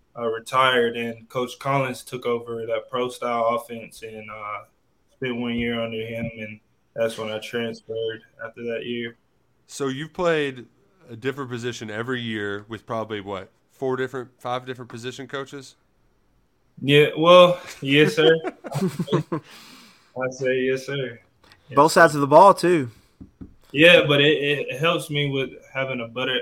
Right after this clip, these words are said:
Speaker 1: better understanding of the game, honestly, and just breaking down when I see this formation or, uh, what ki-, type of look I could get out of that. And so it helps out. So I feel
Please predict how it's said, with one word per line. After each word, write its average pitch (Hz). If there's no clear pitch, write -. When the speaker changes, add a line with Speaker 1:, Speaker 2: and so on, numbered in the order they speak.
Speaker 1:
better 127
understanding 123
of 117
the 110
game, 117
honestly, 120
and 110
just 113
breaking 117
down 117
when 113
I 113
see 120
this 123
formation 120
or, 117
uh, 113
what 123
ki-, 104
type 127
of 120
look 123
I 117
could 117
get 123
out 117
of 117
that. 120
And 113
so 107
it 117
helps 123
out. 117
So -
I -
feel 113